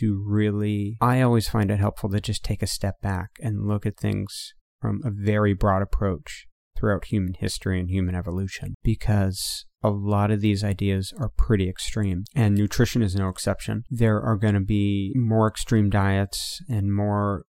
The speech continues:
polarizing debates and studies that come out year after year after year,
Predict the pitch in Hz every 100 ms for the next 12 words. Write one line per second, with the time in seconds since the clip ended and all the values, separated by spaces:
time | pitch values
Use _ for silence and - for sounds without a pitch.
0 | _ _ _ - 113 104 101 101 92 104
1 | 101 104 - 98 104 98 95 - - -
2 | 104 101 - 98 92 92 - 110 - 101
3 | 95 95 - 101 101 104 101 107 101 107
4 | 101 101 104 104 101 107 107 120 107 98
5 | 95 101